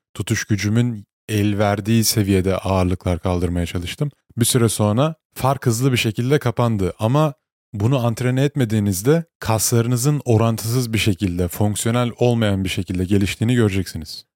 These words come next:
Zaten sen de serbest ağırlıkla herhangi bir çekiş hareketi yaparken deadlift olabilir ya da dumbbell row olabilir.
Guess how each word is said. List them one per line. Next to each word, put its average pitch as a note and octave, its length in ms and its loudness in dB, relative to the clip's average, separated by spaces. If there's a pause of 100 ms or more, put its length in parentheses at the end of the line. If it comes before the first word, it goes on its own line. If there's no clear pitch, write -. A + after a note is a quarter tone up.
Zaten B2+ 320 2
sen B2+ 260 0
de A2 60 2
serbest G#2+ 560 0
ağırlıkla G#2 500 -2
herhangi G2+ 280 -2
bir F#2 40 -12
çekiş F#2+ 300 -6
hareketi G2 360 -2
yaparken G#2+ 580 -2 (140)
deadlift F#2+ 420 0
olabilir F2+ 360 -4
ya F#2 120 -2
da F2+ 120 -4
dumbbell F#2+ 280 0
row F#2 140 -2
olabilir. F2+ 540 -2